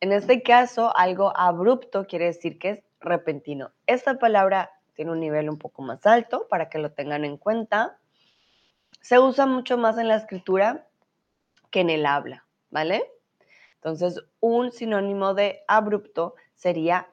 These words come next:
repentino. ¿Qué quiere decir? Vamos lunes, martes, miércoles, jueves y viernes, y el cuerpo cree, "Ok, esta va a ser mi rutina por siempre", y llega el sábado y no.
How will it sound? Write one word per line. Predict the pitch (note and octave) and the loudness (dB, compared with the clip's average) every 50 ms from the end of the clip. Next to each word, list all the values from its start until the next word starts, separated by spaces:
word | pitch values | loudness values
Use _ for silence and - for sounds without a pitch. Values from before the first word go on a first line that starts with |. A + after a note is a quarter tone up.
| _ _ | _ _
repentino. | - - F3+ F#3 F3+ F3 F3+ D#3+ D3 D3 - - D3+ C#3 C3 A#2+ - _ _ _ _ _ _ _ _ | -8 -2 2 2 2 2 0 -4 -6 -6 -10 -12 -14 -12 -12 -12 -16 _ _ _ _ _ _ _ _
¿Qué | G#3 A3 | 0 0
quiere | G3+ A#3+ - B3 C4 | 2 2 6 6 6
decir? | B3+ B3 B3+ - C4 B3+ A3+ | 6 4 0 0 0 0 4
Vamos | G3 G3 G3 G3 G3 F#3 F3+ - | 4 4 4 4 2 0 -2 -2
lunes, | F3+ F#3 F#3+ G3 G3 G3+ G3 | -2 -2 -2 0 0 0 -2
martes, | F#3+ F#3+ F#3 F#3 - - F3+ E3+ | 0 0 0 0 0 -4 -6 -2
miércoles, | F3+ F3+ F3+ F3+ F3+ - D#3 D3 D3 - | -2 -2 -2 -2 -4 -8 -8 -8 -10 -12
jueves | _ - F3+ F3+ F3 D#3 D#3 D3+ D#3 D#3+ | _ -2 0 0 2 2 -2 -4 -6 -12
y | - G3+ G#3 | -8 -8 -6
viernes, | G3 A3 A#3+ B3+ A#3+ A#3 A3+ G3+ G3 F#3 F3+ F3 F#3 A3+ F#4 - _ _ _ _ _ _ _ _ _ _ _ | -4 -2 2 4 8 8 8 6 6 0 -4 -4 -6 -8 -12 -16 _ _ _ _ _ _ _ _ _ _ _
y | G3+ G#3 | 6 6
el | G#3 G3+ G#3 | 6 8 6
cuerpo | A3 G#3 G#3 - A3+ A3+ | 4 4 6 4 0 0
cree, | A3+ A#3 G#3+ G#3 G#3+ G#3 - | 0 0 0 2 0 0 0
"Ok, | - C4 C4 - C#4+ | -2 -4 -2 -2 0
esta | C4 C4 A#3+ A#3 A3+ - - G3+ | 2 2 2 0 -2 -2 0 0
va | G3 | 0
a | G3 | 0
ser | F#3+ G3 F#3+ F#3+ | 0 -2 -4 -4
mi | F#3+ F#3+ F#3+ | -2 -4 -4
rutina | F#3 F#3 F3+ F3+ - E3+ E3 E3+ F3 F3+ F3+ | -4 -6 -8 -8 -8 -8 -4 -4 -6 -6 -2
por | - A3+ A#3+ A#3 | -4 -4 -4 -4
siempre", | - - B3+ B3 A#3+ A#3 - - A3 G#3 | -6 -4 -4 -4 -4 -4 -4 -4 -4 -2
y | G3 | -2
llega | G3 F#3+ F#3 G3+ G3+ | -2 0 2 2 0
el | G3+ G3+ | 0 -2
sábado | - - G#3 G#3 G#3 G#3 G3+ G3 F#3+ F#3 | -2 2 4 4 4 4 4 2 2 0
y | F3 E3 | -2 -2
no. | D#3 D#3 D#3 D#3 D3 - - _ | -4 -6 -4 -4 -6 -6 -8 _